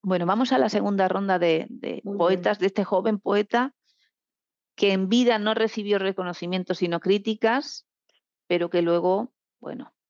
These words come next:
Speaker 1: la poesía va a reconocer por las cualidades de, que ustedes espero también puedan admirar en su obra.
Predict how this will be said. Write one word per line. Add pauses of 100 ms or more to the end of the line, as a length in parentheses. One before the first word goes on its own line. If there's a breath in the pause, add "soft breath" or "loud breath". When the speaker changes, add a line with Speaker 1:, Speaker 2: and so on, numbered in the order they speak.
(180)
Speaker 1:
la
poesía
va
a
reconocer
por
las
cualidades
de, (960)
que
ustedes
espero (100)
también (720)
puedan
admirar
en
su
obra.